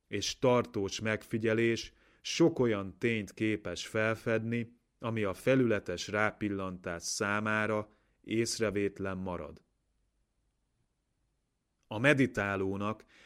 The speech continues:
rendszeres, szorgalmas gyakorlással először képessé kell tennie magát arra,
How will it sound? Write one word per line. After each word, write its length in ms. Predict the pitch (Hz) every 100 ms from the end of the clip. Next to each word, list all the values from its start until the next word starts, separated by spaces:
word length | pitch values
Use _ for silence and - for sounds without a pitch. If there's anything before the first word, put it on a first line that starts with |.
| -
rendszeres, 800 | - 120 127 120 - 110 117 117 -
szorgalmas 880 | - 135 143 123 110 98 90 87
gyakorlással 1160 | 90 110 107 110 104 104 104 101 - 117 113 110 _ _ _ -
először 800 | 113 117 113 113 - 120 117 117 - _ -
képessé 760 | 139 143 143 104 - - 98
kell 280 | 92 98 92
tennie 480 | 90 110 107 98 92
magát 500 | 90 98 90 85 82
arra, 600 | - 113 117 123 123 120